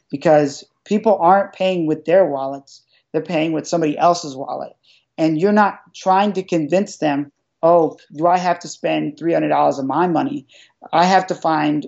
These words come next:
a way. Basically, you're trying to convince them that this three hundred dollars is coming out of their business and is going to reinvest themselves, you know, and make more money later. Um,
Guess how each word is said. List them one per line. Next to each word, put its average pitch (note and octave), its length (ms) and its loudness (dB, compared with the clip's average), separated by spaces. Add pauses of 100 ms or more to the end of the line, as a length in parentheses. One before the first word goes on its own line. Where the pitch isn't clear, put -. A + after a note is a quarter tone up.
a D3+ 80 0
way. D3+ 640 -2
Basically, F3 440 2
you're F3 260 0
trying E3+ 180 0
to D#3+ 80 -2
convince D#3 400 -2
them D3 220 0
that C#3+ 280 -2
this F#3 280 2
three F#3 180 4
hundred E3+ 200 2
dollars D3+ 500 2 (240)
is D3 140 -2
coming F3+ 360 0
out D#3+ 140 0
of C#3+ 80 -2
their D3 140 0
business D#3 600 -2 (160)
and D3+ 120 -2
is D3+ 100 -4
going D#3+ 300 0
to D3+ 260 -4
reinvest D3 880 0 (240)
themselves, D3 760 2
you C#3 120 0
know, C3+ 220 2
and C3+ 140 -2
make C3+ 180 -2
more C3 120 0
money C3+ 280 0
later. C#3+ 420 0 (520)
Um, D3 480 2